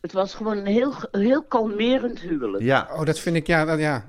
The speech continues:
Speaker 3: dat, dat,
Speaker 2: Dat is toch schitterend?
Speaker 3: dat is heerlijk.
Speaker 2: Ja.
Speaker 3: Dat, ik snap dat wel,
Speaker 1: Schitterend.
Speaker 3: Hanneke, maar goed. Maar,
Speaker 2: En
Speaker 3: eh,
Speaker 2: het is nooit, dus, het was misschien geen gepassioneerde liefde, maar Erik is tot op de
Speaker 1: Nee.
Speaker 2: dag van vandaag wel een
Speaker 1: Ja.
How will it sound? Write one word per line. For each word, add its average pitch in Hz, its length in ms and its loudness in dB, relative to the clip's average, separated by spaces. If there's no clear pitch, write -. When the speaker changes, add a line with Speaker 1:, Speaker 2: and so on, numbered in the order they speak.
Speaker 3:
dat, 123 160 -10
dat, 117 120 -10
Speaker 2:
Dat 135 120 -4
is 147 100 -6
toch 160 140 -2
schitterend? 170 440 -2
Speaker 3:
dat 170 80 0
is 127 60 -6
heerlijk. 170 380 2
Speaker 2:
Ja. 170 240 0
Speaker 3:
Dat, 143 140 2
ik 233 40 2
snap 240 260 2
dat 247 140 2
wel, 185 180 6
Speaker 1:
Schitterend. 147 280 2
Speaker 3:
Hanneke, 139 300 -2
maar 156 120 0
goed. - 280 -10
Maar, 196 280 4
Speaker 2:
En 214 140 4
Speaker 3:
eh, 208 60 6
Speaker 2:
het 202 100 4
is 160 180 0
nooit, 170 240 4
dus, 170 140 -4
het 135 180 -10
was 156 160 -4
misschien 156 280 -4
geen 147 220 -2
gepassioneerde 127 640 -2
liefde, 104 300 -4
maar 139 120 -4
Erik 113 280 -2
is 117 120 -16
tot 123 160 -8
op 113 60 -20
de 117 60 -16
Speaker 1:
Nee. 131 120 6
Speaker 2:
dag 120 140 2
van 127 200 -6
vandaag 110 340 0
wel 107 200 -2
een 123 160 -6
Speaker 1:
Ja. 127 60 -6